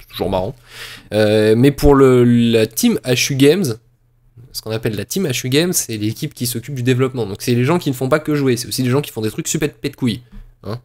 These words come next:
pas toujours marrant. Euh, la team H U Games,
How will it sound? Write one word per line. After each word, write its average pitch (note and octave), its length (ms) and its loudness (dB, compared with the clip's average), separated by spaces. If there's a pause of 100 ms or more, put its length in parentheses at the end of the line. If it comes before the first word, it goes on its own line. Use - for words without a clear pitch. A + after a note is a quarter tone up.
pas A#2 100 -8
toujours C#3 260 2
marrant. B2 320 2 (540)
Euh, G#2+ 720 2
la A2+ 140 0
team F#3 200 0
H C3 180 0
U C3+ 60 -4
Games, F3 320 4